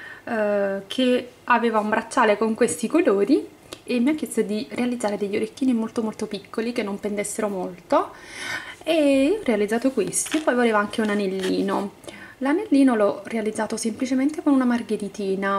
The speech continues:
non so se lo allargherò, eh, di più, adesso vedo un po', l'ho applicato su una base e io lo trovo davvero, la trovo davvero carinissima, mi piace molto, anche questo schemetta,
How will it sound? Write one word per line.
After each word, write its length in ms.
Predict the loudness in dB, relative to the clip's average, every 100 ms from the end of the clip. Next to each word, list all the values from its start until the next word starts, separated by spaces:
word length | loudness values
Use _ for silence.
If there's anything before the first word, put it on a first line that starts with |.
| 0
non 240 | 2 4
so 140 | 2 0
se 180 | 0
lo 200 | 0 2
allargherò, 1160 | 2 2 0 0 2 4 6 6 4 0 -2 0
eh, 60 | -2
di 100 | -6
più, 320 | -10 -2 0
adesso 420 | 0 0 -2 -2
vedo 180 | -2 -2
un 160 | -4 -4
po', 280 | -4 -4 -4
l'ho 260 | -2 -2
applicato 460 | -4 -4 -2 -2 -4
su 140 | -6
una 120 | -6 -6
base 720 | -4 -4 -4 0 0 -2 -8 -20 -20 -20 -20 -20 -20 -20 _
e 500 | -4 -2 0 0 2 2
io 200 | 2 2
lo 100 | 0
trovo 340 | 0 2 0 -4 -14 -4
davvero, 400 | -2 0 0 0
la 140 | 2
trovo 160 | 2 2
davvero 300 | 0 -2 -4
carinissima, 680 | -4 -4 -4 -6 -8 -6 -4
mi 100 | -4
piace 280 | -6 -4
molto, 480 | -2 -2 -6 -4 0
anche 200 | 0 0
questo 240 | -4 -4 -8
schemetta, 720 | -8 -6 -6 -8 -8 -4